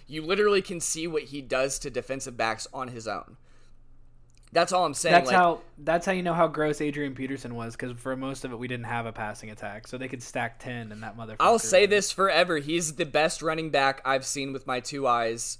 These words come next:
Speaker 1: since I started watching football, and the only guy that's come close is Saquon.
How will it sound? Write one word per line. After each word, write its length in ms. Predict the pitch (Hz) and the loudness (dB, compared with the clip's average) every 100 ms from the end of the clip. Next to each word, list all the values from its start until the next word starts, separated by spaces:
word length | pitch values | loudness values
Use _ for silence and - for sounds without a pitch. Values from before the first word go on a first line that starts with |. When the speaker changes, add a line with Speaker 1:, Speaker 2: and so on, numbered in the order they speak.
| - | -14
Speaker 1:
since 320 | - - 139 | -8 -6 -4
I 80 | 160 | -4
started 400 | 147 - 139 131 | -2 0 0 0
watching 320 | 123 123 139 | -2 -2 -4
football, 540 | 131 123 110 95 101 - - - - - - - | -8 -8 -4 -4 -4 -8 -20 -20 -20 -20 -14 -4
and 340 | 139 139 127 | -2 -2 -4
the 160 | 139 135 | -6 -4
only 280 | 143 160 | -4 -2
guy 240 | 151 147 143 | 2 2 2
that's 240 | 139 131 | 0 -6
come 240 | - 147 131 | -6 -8 -8
close 560 | - 147 135 113 - | -2 2 2 2 -6
is 160 | - 117 | -8 -6
Saquon. 480 | - 127 - - | -2 -4 -6 -16